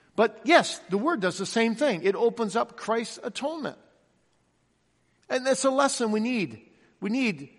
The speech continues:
in our heads. We need it in our hearts. We need it transferred to our whole life again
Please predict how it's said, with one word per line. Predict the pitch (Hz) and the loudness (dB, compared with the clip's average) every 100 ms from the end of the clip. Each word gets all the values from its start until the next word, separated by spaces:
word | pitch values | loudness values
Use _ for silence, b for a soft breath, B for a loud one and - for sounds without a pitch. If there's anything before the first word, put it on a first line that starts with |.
| _ | _
in | 202 | 2
our | 202 202 | 4 6
heads. | 196 233 156 - | 8 6 6 2
We | 180 | -2
need | 202 240 | -2 -2
it | 202 | 0
in | 202 | 2
our | 185 | 4
hearts. | 175 214 160 - | 6 4 4 0
We | 196 | 0
need | 240 214 | 2 0
it | - | -2
transferred | - 240 233 233 220 214 | -2 0 2 0 -2 2
to | |
our | 208 | 2
whole | 170 226 233 | 4 4 6
life | 226 165 - B B | 8 6 4 B B
again | 202 160 226 247 247 240 | -4 6 10 10 8 4